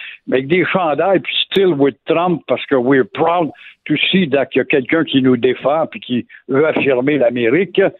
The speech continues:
Eh ben, eux représentent quand même une multiplication de votes dans les urnes qui font que Trump, avec son quarante pour cent et quelques poussières de plus, va, va encore gagner. Je pense.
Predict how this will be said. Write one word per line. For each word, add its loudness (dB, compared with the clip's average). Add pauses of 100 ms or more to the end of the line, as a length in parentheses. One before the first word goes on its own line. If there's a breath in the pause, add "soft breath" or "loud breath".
(360 soft breath)
Eh 0
ben, -2 (120)
eux 6
représentent 2
quand 2
même 4
une 0
multiplication 0
de 0
votes -2
dans 0
les 0
urnes 2 (460 soft breath)
qui -2
font 2
que -2 (320)
Trump, 0
avec -2
son 0
quarante -2
pour -2 (100)
cent 0 (560 soft breath)
et -2
quelques 0
poussières 0
de 0
plus, 0
va, 0 (360)
va 2
encore 0
gagner. -4 (380)
Je 0
pense. -2